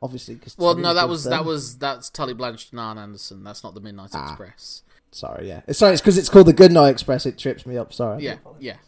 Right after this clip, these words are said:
Speaker 2: So the name's a tribute to the Midnight Express.
Speaker 1: Yeah.
Speaker 2: The Midnight Express were ones that did have intricate tag team maneuvers as well, and played up the more teamwork element. Them and the Rock and Roll Express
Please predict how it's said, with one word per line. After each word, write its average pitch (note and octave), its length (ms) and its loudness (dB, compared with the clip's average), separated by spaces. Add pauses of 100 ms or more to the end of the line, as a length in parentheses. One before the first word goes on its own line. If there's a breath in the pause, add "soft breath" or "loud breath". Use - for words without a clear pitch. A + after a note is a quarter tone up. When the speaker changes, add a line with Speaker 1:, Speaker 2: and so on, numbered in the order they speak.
Speaker 2:
So D3+ 240 -6
the C#3+ 160 -14
name's F3 400 -2
a A#2 60 -16
tribute G#2 440 -18
to - 80 -20
the C#3 60 -16
Midnight C#3+ 420 -14
Express. - 480 -18
Speaker 1:
Yeah. D3 160 -14 (720 soft breath)
Speaker 2:
The F#3 80 -12
Midnight E4 260 -4
Express A#3 380 -8
were A3 80 -8
ones D3 220 -10
that C3 120 -20
did D3 140 -14
have C#3 200 -12
intricate B2+ 380 -18
tag A#2+ 260 -14
team A2+ 220 -18
maneuvers G#2 520 -20
as G2+ 180 -20
well, G2+ 420 -14 (100)
and G#2 680 -18 (540)
played A#2 360 -14
up G#2+ 200 -18
the A#2+ 60 -20
more A2 180 -18
teamwork G#2+ 640 -18
element. G#2+ 320 -16
Them C3 180 -8
and A#2+ 100 -14
the A2+ 60 -14
Rock A#2 220 -14
and A2+ 100 -16
Roll G#2+ 160 -14
Express - 680 -16